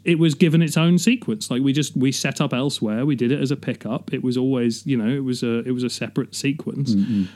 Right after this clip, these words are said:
Speaker 1: And I, you know, we got a couple of neat ones, and then we went a bit wilder, and then they were like, "Just go to fucking town," and I, I tore it up. <laughs>
Speaker 2: Mm.
Speaker 1: So, like, if you, if you put that all there, then it would be insane. Like, you, it would be numbing. And by the end of that sequence, yeah, you'd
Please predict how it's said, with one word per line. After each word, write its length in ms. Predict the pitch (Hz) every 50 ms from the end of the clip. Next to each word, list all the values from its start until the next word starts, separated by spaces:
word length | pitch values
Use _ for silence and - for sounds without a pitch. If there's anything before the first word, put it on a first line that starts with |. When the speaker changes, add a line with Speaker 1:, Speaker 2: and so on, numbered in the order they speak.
| - - -
Speaker 1:
And 440 | - - 143 139 143 147 151 147 - - - - - - -
I, 100 | 131 127
you 240 | 131 139 143 131 123
know, 100 | 123 135
we 120 | 139 135
got 180 | 127 147 143 147
a 60 | -
couple 320 | - - 135 117 - 135
of 80 | 131 120
neat 260 | 127 123 131 135 -
ones, 300 | 117 110 117 156 185 -
and 60 | 143
then 100 | 117 113
we 60 | 123
went 220 | 120 123 120 117 117
a 20 | 123
bit 180 | 120 120 117
wilder, 420 | 113 110 110 110 113 123 147 147 156
and 120 | 156 147
then 80 | 151 160
they 80 | 151
were 100 | 151 151
like, 160 | 143 151 151
"Just 180 | - - 160 -
go 120 | 147 156
to 60 | 156 160
fucking 400 | - - 151 160 - 190 180 170
town," 360 | - 165 190 254 254 - 113
and 120 | 113 117 123
I, 500 | 127 131 135 - - - - - - 127
I 60 | 135 - -
tore 280 | - - 123 135 160
it 60 | 165 185
up. 240 | 214 208 214 - - -
<laughs> 40 | - - - - - - - - - -
Speaker 2:
Mm. 320 | 113 113 - 196 - -
Speaker 1:
So, 200 | - - 185 185
like, 280 | 175 175 170 165 - -
if 160 | 185 165 -
you, 460 | 170 190 202 202 196 190 175 156 - - - -
if 100 | 160 147
you 100 | 165 165
put 200 | - 190 190 180
that 100 | 165 147
all 340 | 131 143 180 214 208 165 117
there, 240 | 107 101 101 107
then 140 | 107 135 151
it 80 | 160 147
would 100 | 165 160
be 140 | 185 185 180
insane. 480 | 180 180 - - - 254 269 180 117
Like, 240 | 110 113 - - -
you, 80 | 175 170 160
it 80 | 175
would 180 | 156 156 147 123
be 100 | 156 143
numbing. 800 | 127 127 127 139 175 208 220 160 107 101 107 104 113 120 - -
And 160 | 165 147 143
by 160 | 131 175 185
the 140 | 175 160 139 131
end 200 | 156 185 190 160
of 40 | 127
that 120 | 131 117
sequence, 420 | - - 208 185 - - 110 - -
yeah, 160 | - 262 214 -
you'd 260 | 131 135 156 -